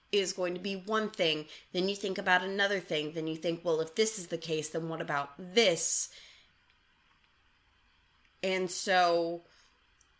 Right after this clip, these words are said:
it's almost, it, it feels like almost too much to unpack. And the, the message itself or what the film is trying to say,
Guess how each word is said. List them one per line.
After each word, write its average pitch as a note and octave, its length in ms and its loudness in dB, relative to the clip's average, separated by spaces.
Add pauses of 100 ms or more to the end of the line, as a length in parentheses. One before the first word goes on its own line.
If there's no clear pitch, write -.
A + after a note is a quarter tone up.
(560)
it's G#3+ 280 4
almost, G#3+ 760 0 (240)
it, A3+ 200 8
it A#3+ 140 10
feels D4 220 4
like C#4 180 2
almost G#3+ 420 0
too G#3+ 300 -2
much G3 460 -2
to E3 340 -2
unpack. E3 580 -4 (400)
And F#3+ 280 4
the, F3 500 -6 (1900)
the G#3 180 0
message G#3 680 4
itself G3 920 0
or G3 340 -2 (100)
what F3 260 2
the - 100 -2
film F#3+ 380 -2
is E3+ 140 -4
trying E3 320 -6
to E3 80 -8
say, G3+ 640 -2